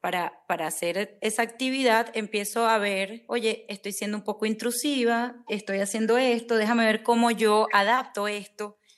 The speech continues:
a cada uno de esas clientes", porque con este cliente no tuvimos mucha interacción, creo que estoy siendo un poco, y ahí vamos, y nos alimentamos. Y creo que, eh, eh, es,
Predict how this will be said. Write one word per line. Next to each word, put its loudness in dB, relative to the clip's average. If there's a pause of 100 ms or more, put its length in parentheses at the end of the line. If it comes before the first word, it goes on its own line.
(220)
a -4
cada 2
uno -2
de -6
esas -10 (100)
clientes", -6
porque -8
con -8
este -4
cliente 2
no 0
tuvimos 4
mucha 0
interacción, 2
creo 0
que -4
estoy -2
siendo 2
un 0
poco, 4
y 4
ahí 4
vamos, 0
y -6
nos -2
alimentamos. -6
Y -8
creo 2
que, 0
eh, -2
eh, -4
es, -8